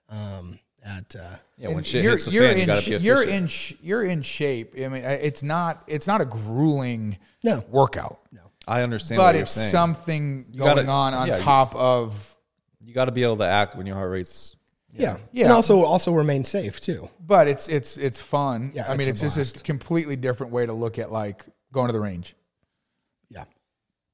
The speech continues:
Speaker 3: It's fun. You have fu-, you, you know, you're working out, you're getting a sweat, but you're also shooting.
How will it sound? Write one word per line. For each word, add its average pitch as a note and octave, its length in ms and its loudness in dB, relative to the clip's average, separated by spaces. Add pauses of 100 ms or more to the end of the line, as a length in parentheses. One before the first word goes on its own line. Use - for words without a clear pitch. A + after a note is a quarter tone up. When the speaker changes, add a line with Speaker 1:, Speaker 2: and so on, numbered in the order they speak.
(380)
Speaker 3:
It's G2+ 140 -12
fun. C3+ 640 0
You A#2+ 120 -6
have B2 160 -2
fu-, B2+ 180 -8
you, B2 160 -6
you A#2 100 -4
know, A#2+ 100 -4
you're A2+ 120 -6
working C3 320 -2
out, B2+ 160 -2
you're A#2+ 80 -10
getting B2+ 180 -4
a A#2 40 -10
sweat, A#2 400 -4
but A2+ 80 -10
you're A#2+ 100 -2
also A#2 260 -2
shooting. A2 520 -6